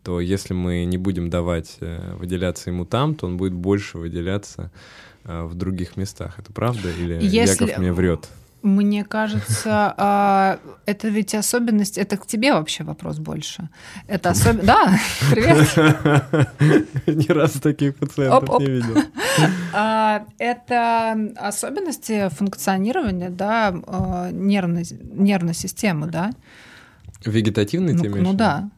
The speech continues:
Speaker 2: локально. Потому что и если мы пойд-, пройдемся по гайдам по лечению гипергидроза, там, а, есть даже симпатоктомия.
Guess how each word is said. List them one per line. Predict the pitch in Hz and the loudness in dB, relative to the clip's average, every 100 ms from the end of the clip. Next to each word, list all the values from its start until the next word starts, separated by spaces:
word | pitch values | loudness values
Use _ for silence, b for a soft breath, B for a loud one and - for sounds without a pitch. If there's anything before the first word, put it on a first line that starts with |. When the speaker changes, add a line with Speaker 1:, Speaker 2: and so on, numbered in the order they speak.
| _ _ _ | _ _ _
Speaker 2:
локально. | 180 180 214 170 165 - 165 B B | -2 0 2 2 2 -6 -10 B B
Потому | 208 214 226 | 2 4 4
что | - | 2
и | 233 | 0
если | 220 233 226 | 2 2 4
мы | 208 | 4
пойд-, | 208 214 208 | 4 0 -2
пройдемся | 214 208 226 208 | -4 0 0 0
по | - 190 | -2 -2
гайдам | 208 196 180 | 0 0 -2
по | 170 | -4
лечению | 190 180 196 190 180 | -4 -2 0 0 0
гипергидроза, | 185 196 185 190 185 277 370 262 | -4 -4 -4 -4 -2 0 0 -2
там, | 180 180 202 202 - | 0 2 0 -2 -4
а, | 190 190 185 180 | -6 -4 -4 -6
есть | 180 185 185 | -6 -6 -6
даже | 190 180 | -6 -6
симпатоктомия. | 180 196 190 170 - 226 254 180 160 | -4 -4 -4 -10 -8 -2 2 2 -2